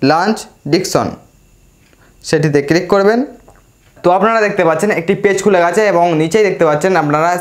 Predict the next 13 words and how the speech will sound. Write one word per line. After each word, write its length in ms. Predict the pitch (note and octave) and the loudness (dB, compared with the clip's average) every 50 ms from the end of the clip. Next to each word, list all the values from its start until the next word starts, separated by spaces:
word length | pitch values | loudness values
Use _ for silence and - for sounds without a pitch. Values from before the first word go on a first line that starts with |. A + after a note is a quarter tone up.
| F3 | -4
স্টার্ট 240 | - F#3+ F3 E3+ E3 D3+ C#3 | -2 0 0 0 2 0 0
লেখা 180 | B2+ B2+ A#2+ A2+ | 2 2 0 0
আছে, 160 | A2+ A2 - - - - _ _ _ _ _ _ - - - - | -2 -4 -8 -12 -14 -20 _ _ _ _ _ _ -20 -14 -8 -8
একটি 160 | C#3+ C#3+ E3 D#3+ D#3 - | -4 -2 -2 -2 0 0
পেজ 180 | F3 F#3 G3+ F#3+ - | 0 0 0 0 0
চলে 160 | A3 G3 F3+ E3+ E3+ | 2 2 4 4 2
এসেছে 240 | E3+ E3+ E3+ G#3+ G#3 F#3+ - - - | 2 0 0 -2 -2 -2 -2 -2 0
এবং 140 | C3+ C#3 C#3+ C#3+ C#3+ D3 | 0 2 2 2 0 0
নিচে 180 | D#3 D3+ - E3 E3 E3+ | 0 0 0 -2 -2 0
স্টার্ট 240 | - F3+ D#3 D#3 D#3 D#3+ | -2 0 0 2 2 0
আছে 160 | E3 E3 F#3 F#3 F3 | 0 0 0 0 2
এবং 160 | D#3+ E3 F3 F#3+ G#3 G3+ G3+ - _ _ _ _ _ _ _ - C#3 B2+ - | 2 0 0 -2 -4 -6 -8 -14 _ _ _ _ _ _ _ -10 -10 -4 0
যে 140 | C#3 C#3+ D3 | 2 2 2